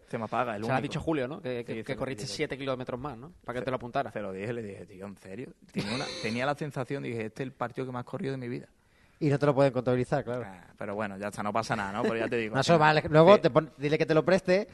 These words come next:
Speaker 3: te lo llevas un día al gimnasio o que arranque, te das allí un siete, ocho vueltas y, y lo compensas un
Speaker 1: <laughs> Eh,
Speaker 3: poco.
Speaker 1: ya te digo, ¿no? Al final eso, yo súper
Speaker 3: El físico
Speaker 1: encantado
Speaker 3: de,
Speaker 1: también
Speaker 3: de
Speaker 1: de,
Speaker 3: Víctor.
Speaker 1: de Víctor, el físico, tiene un físico increíble, ¿no? Y al final tiene ese también capacidad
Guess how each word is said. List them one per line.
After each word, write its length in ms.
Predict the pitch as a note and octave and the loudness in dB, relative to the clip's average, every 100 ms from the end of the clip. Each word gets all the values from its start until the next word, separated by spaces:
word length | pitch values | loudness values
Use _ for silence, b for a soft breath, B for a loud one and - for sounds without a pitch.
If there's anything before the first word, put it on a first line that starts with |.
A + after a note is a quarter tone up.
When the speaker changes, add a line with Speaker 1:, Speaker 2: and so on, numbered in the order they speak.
| B B | B B
Speaker 3:
te 60 | C#3 | 4
lo 60 | C#3 | 8
llevas 220 | D3 D3+ | 10 8
un 60 | |
día 160 | D#3 E3 | 10 6
al 60 | D#3 | 6
gimnasio 420 | D#3 F#3 F#3+ D#3 | 4 4 6 6
o 100 | C#3+ | 4
que 60 | |
arranque, 360 | B2+ C#3+ F3+ F#3+ | 4 4 4 2
te 60 | D#3 | 0
das 180 | C3 C#3 | 0 -2
allí 160 | D3+ D3 | -6 -8
un 280 | D3+ D3+ D3+ | -10 -12 -10
siete, 220 | - D#3 | -6 -2
ocho 220 | D#3 A3 | 6 6
vueltas 420 | D#3+ E3 G#3+ F3+ E3 | 8 6 6 6 4
y, 60 | |
y 120 | D3 | 2
lo 120 | C3+ C3 | -2 -2
compensas 500 | B2 C#3+ C#3+ C#3 B2+ | 0 0 2 0 0
un 60 | |
Speaker 1:
<laughs> 40 | B2 | 4
Eh, 40 | |
Speaker 3:
poco. 120 | B2+ | 6
Speaker 1:
ya 140 | B2+ C3+ | 6 6
te 120 | C3 | 4
digo, 200 | A2+ A#2 | 2 0
¿no? 240 | C3+ C#3 | 2 2
Al 80 | A#2 | 0
final 320 | A2+ A#2 A#2+ | -2 -2 -2
eso, 180 | A#2 G#2+ A2 | -2 -6 -8
yo 320 | A2+ A2 A2 A2 | -8 -4 -4 -4
súper 200 | B2 A2 | -4 0
Speaker 3:
El 40 | |
físico 340 | E3 - C#3+ C3+ | 2 2 4 6
Speaker 1:
encantado 120 | B2 | 6
Speaker 3:
de, 60 | |
Speaker 1:
también 220 | A#2+ A#2 A#2+ | 4 4 2
Speaker 3:
de 40 | A#2+ | 2
Speaker 1:
de, 60 | |
Speaker 3:
Víctor. 200 | A#2+ G#2+ | 0 -2
Speaker 1:
de 100 | A2 | -4
Víctor, 440 | A#2 A#2 C3 B2 G#2+ F#2+ | -4 -4 -4 -6 -6 -12
el 40 | F#2 | -16
físico, 360 | G2 F#2+ G2+ | -18 -16 -12
tiene 160 | G2+ G2+ | -12 -12
un 60 | G2 | -14
físico 360 | G2+ G2 G#2 G#2 | -14 -14 -12 -10
increíble, 420 | G#2+ G#2 G#2 G2+ | -10 -10 -10 -12
¿no? 100 | G2+ | -12
Y 60 | |
al 60 | G#2 | -12
final 260 | G#2 G#2 G2+ | -10 -10 -8
tiene 280 | G#2 G#2+ | -8 -8
ese 180 | G2+ G#2+ | -10 -12
también 280 | A2 G#2+ G#2+ | -10 -10 -10
capacidad 640 | G#2 G2+ G2 G#2+ G#2 G2+ | -12 -12 -12 -10 -10 -10